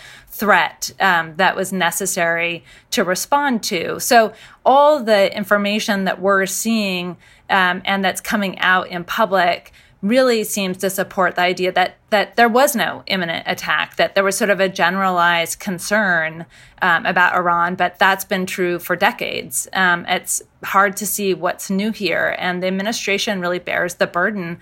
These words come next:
of explaining that to the American people, because, um, as a matter of both domestic and international law, the president really doesn't have the authority to go forward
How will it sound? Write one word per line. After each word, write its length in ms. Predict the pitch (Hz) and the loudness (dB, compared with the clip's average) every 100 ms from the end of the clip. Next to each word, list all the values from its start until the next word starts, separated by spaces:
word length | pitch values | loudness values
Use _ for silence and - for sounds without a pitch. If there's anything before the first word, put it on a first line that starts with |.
| - - - | -16 -20 -4
of 120 | 202 | -2
explaining 580 | 208 - 208 269 320 156 | 0 0 0 0 -4 -2
that 240 | 151 - | -2 -2
to 100 | - | -4
the 80 | 196 | -2
American 380 | 185 180 - 185 | 0 0 -2 -6
people, 400 | 214 240 165 156 | -4 -4 -2 -2
because, 640 | 156 170 - 170 175 175 - - - - | -4 -8 0 0 0 -4 -12 -20 -20 -2
um, 180 | 180 - | -2 2
as 240 | 185 196 | 2 2
a 40 | 202 | 0
matter 220 | 185 185 | 2 2
of 80 | 185 | 2
both 180 | 190 190 | -2 0
domestic 440 | 175 180 196 - | -2 0 -2 -6
and 100 | 170 | -6
international 680 | 190 185 185 180 - 180 175 | -2 -2 0 -2 -2 -2 0
law, 400 | 175 214 190 175 | 2 4 4 2
the 100 | 175 | 0
president 420 | - 202 202 185 175 | -2 -2 -2 -6 -2
really 320 | 190 196 196 | 0 2 0
doesn't 260 | 175 180 | -2 -4
have 220 | 175 175 170 | -2 -2 -2
the 80 | |
authority 580 | 180 175 170 180 185 180 | -6 -2 -2 0 0 -4
to 180 | 180 190 | -4 -4
go 160 | 175 170 | -2 -4
forward 600 | - 220 226 170 170 | 2 2 4 2 0